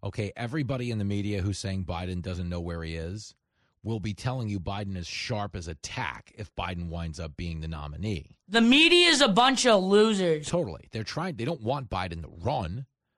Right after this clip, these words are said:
Speaker 1: But if Biden happens to be the guy on the ticket, believe me, they're gonna stump with all the fiber in their being because they want a liberal in the White House, even if the liberal doesn't know he's in the <laughs> White House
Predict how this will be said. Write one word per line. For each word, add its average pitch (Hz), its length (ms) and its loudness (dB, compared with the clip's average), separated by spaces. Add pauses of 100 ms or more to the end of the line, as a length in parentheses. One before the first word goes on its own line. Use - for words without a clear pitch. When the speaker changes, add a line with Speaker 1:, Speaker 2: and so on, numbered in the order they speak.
(720)
Speaker 1:
But 113 140 -4
if - 120 -8
Biden 104 360 -4
happens 104 500 -4
to - 80 -8
be 98 160 -6
the 92 80 -6
guy 98 320 -4
on 85 200 -4
the 76 80 -8
ticket, 104 500 -6
believe 104 580 -6
me, 78 260 -8
they're 92 140 -10
gonna 87 180 -10
stump 104 520 -4
with 90 100 -8
all 98 140 -4
the 92 80 -6
fiber 90 480 -6
in 87 80 -4
their 78 140 -6
being 92 500 -6
because 90 240 -10
they 82 100 -8
want 85 260 -8
a 80 40 -8
liberal 76 360 -8
in 67 60 -12
the 64 60 -14
White 95 280 -6
House, - 380 -16 (360)
even 95 240 -4
if 90 100 -8
the 92 80 -10
liberal 87 320 -8
doesn't 80 400 -8
know 95 560 -4 (240)
he's 107 240 -6
in 110 100 -4
the 92 80 -6
<laughs> 82 80 -10
White 117 360 -4 (360)
House - 360 -10